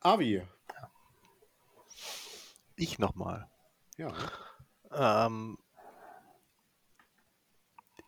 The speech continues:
Speaker 2: True Believer, der finde ich, kann interessant sein. Weil das ist das, was, was, was Michael vorhin schon gesagt hat,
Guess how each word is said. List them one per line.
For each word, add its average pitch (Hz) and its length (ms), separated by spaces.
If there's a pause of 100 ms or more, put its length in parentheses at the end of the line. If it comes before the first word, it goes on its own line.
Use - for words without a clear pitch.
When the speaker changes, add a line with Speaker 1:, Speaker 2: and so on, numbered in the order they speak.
(160)
Speaker 2:
True 202 220
Believer, 151 640 (120)
der - 400
finde 139 260
ich, - 180
kann 147 240
interessant 123 540
sein. 127 420 (2500)
Weil 113 360
das 110 160
ist - 120
das, 123 140
was, 117 260
was, 110 380
was 110 120
Michael 123 240
vorhin 120 160
schon 120 120
gesagt 113 340
hat, 110 360